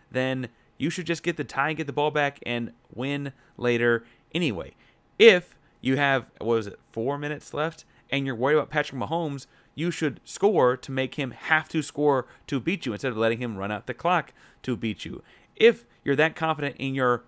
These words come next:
run game, and I guess over the course of that game, it did look like Jacobs had enough of a day to warrant being positive and, and thinking that about them, then get three yards and those kinds of things. You have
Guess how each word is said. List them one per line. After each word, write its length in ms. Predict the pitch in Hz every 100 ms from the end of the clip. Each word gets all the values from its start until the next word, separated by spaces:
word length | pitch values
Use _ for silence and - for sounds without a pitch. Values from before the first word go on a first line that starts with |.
| _
run 220 | 120 190
game, 280 | 143 101 147
and 80 | 139
I 60 | 123
guess 280 | 143 156 -
over 100 | 117
the 60 |
course 220 | 110 127 120
of 100 | 107
that 60 |
game, 260 | - 110 113
it 60 |
did 120 | 107 107
look 140 | 113
like 240 | 104 104 - -
Jacobs 340 | - 117 117 -
had 280 | 113 107 -
enough 360 | 107 104 107 -
of 140 | 107
a 80 | 95
day 400 | - 104 107 101 _ _
to 300 | - 120 110 - 73 - - - -
warrant 380 | - 117 110 -
being 300 | 117 107 101 -
positive 460 | - 110 113 107 98
and, 160 | 98
and 160 | 92 95
thinking 320 | 117 113 98
that 160 | 104 90
about 260 | - 107
them, 140 | 101 95
then 100 | 95
get 180 | 98
three 160 | - 92
yards 300 | 104 107 92
and 80 | 113
those 140 | -
kinds 180 | - 117
of 100 | 107
things. 360 | 113 107 101 - - - _ -
You 100 | 143
have 300 | 202 180